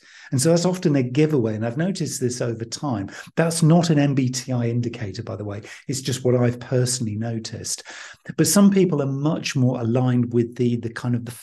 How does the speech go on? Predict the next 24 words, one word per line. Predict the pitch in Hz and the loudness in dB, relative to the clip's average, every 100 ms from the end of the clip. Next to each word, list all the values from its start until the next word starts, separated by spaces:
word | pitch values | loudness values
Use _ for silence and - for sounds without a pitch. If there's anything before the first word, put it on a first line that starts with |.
| - - | -10 -2
feeling | 170 165 147 123 98 92 | 0 0 0 -2 -4 -10
of | - 107 98 | -12 -12 0
being | 120 113 110 | 2 2 2
within | 107 110 107 | 2 2 0
a | |
team | 107 - - 110 98 92 - - | -2 -4 -2 -2 -2 -6 -14 -2
and | 123 | 0
how | 110 135 | 2 2
other | 147 131 139 | 2 2 0
people | - 120 120 117 | 0 0 2 0
are | |
feeling. | 120 - 262 170 104 107 | -2 -2 0 2 0 -2
You | 117 | -2
could | 120 123 | -4 -6
say | - 131 117 | -6 -2 -2
there's | 113 113 | 0 -2
a | 98 | -4
little | 104 101 | -8 -2
bit | 117 | 0
of | 139 | 2
empathy | 196 202 175 - | 2 2 0 -2
going | 113 110 101 98 | -2 -2 -4 -6
on | 90 | -6
there. | 95 95 | -8 -10